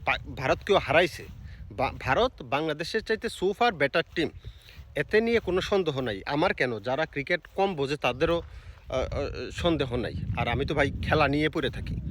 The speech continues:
তো ভারত বাংলাদেশের চেয়ে ভালো টিম, এটা মানি, কিন্তু তার মানে এই না যে টি টোয়েন্টিতে বাংলাদেশ ভারতকে হারাইতে পারবে না কিংবা ওয়ানডেতে হারাইতে পারবে না। একেবারে ইম্পসিবল বলতে ক্রিকেটে কিছুই নেই। বাংলাদেশ তো এর আগে হারাইছে ভারতকে,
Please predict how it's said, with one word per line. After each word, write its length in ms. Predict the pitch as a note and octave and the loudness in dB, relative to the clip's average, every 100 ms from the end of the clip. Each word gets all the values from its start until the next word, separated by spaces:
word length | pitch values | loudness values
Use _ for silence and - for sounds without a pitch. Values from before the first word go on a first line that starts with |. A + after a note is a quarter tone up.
| - - - - - - - - - - - - - | -8 -12 -14 -14 -14 -16 -14 -12 -12 -10 -10 -8 -8
তো 60 | |
ভারত 420 | - B2+ D#3+ B3 - | -6 0 4 4 4
বাংলাদেশের 520 | G3+ A3+ G#3 G3+ G#3+ | 4 4 4 2 2
চেয়ে 100 | F#3+ | 0
ভালো 280 | D#3 C3 F3 | 0 2 2
টিম, 280 | - A2+ - - | 2 -6 -8 -6
এটা 160 | - | -2
মানি, 320 | C3+ D3+ B2+ - - | 2 4 2 -2 -2
কিন্তু 400 | A#3+ C4+ - A#2+ C#3 | 2 2 0 -6 0
তার 200 | C3 B2+ | 0 2
মানে 320 | A#2+ E3 B3 - | 0 0 -2 0
এই 200 | C#3+ D3 | 0 2
না 260 | F#3 C4 | 2 2
যে 320 | G3 C3 D3+ F3 - | 0 0 0 0 -4
টি 140 | E3 - | -8 -4
টোয়েন্টিতে 560 | E3 D#3 C3+ - D3+ | -4 -2 -6 -2 -2
বাংলাদেশ 720 | E3+ A#2+ A#2+ A#2+ B2 F3 - - - - - - - - F#2+ | -2 -4 -2 -2 -2 -4 -4 -10 -12 -12 -14 -14 -14 -12 -10
ভারতকে 400 | A2 A2+ - D3 | -6 -6 -4 -4
হারাইতে 320 | - C3 - | -4 -6 -4
পারবে 280 | C3+ A2+ G2+ | -4 -2 -4
না 120 | A2 | -6
কিংবা 240 | - A2+ A2 | -6 -6 -4
ওয়ানডেতে 400 | A2 A2 A#2+ G#2+ | -4 -4 -6 -6
হারাইতে 300 | A2 G#2+ B2 | -8 -10 -2
পারবে 340 | C#3 B2 G2 | -2 0 -4
না। 80 | E2+ - | -8 0
একেবারে 380 | D#3+ - G3 G3 | 0 2 2 2
ইম্পসিবল 400 | G3+ E3 F3+ G#3+ | 0 -4 -4 -4
বলতে 220 | G#3+ G#3 | -4 -6
ক্রিকেটে 320 | - D#3+ E3 | -8 -6 -6
কিছুই 300 | - E3 E3+ | -6 -6 -4
নেই। 120 | A#2+ F#2+ | -4 -2
বাংলাদেশ 400 | C#3+ E3 F#3+ - | -2 -2 -4 0
তো 80 | |
এর 80 | G3 | 2
আগে 100 | G3 | 2
হারাইছে 360 | - E3 A#3 A#2+ | 2 0 0 -2
ভারতকে, 400 | - - - | -2 -2 -4